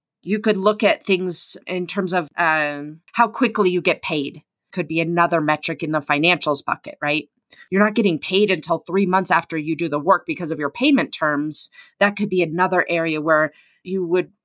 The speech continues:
start tracking this on your dashboard and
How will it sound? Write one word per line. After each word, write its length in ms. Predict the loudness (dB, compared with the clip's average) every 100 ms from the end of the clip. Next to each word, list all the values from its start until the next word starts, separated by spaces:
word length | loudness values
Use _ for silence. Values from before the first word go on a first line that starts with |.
| _
start 320 | -2 2 0
tracking 560 | -2 0 0 2 0 0
this 220 | -2 -2
on 120 | -2
your 140 | -2 -2
dashboard 840 | 2 2 2 -4 -4 -2 -2 -4 _ _ _ _ -8
and 500 | -4 -2 -2 -4 -2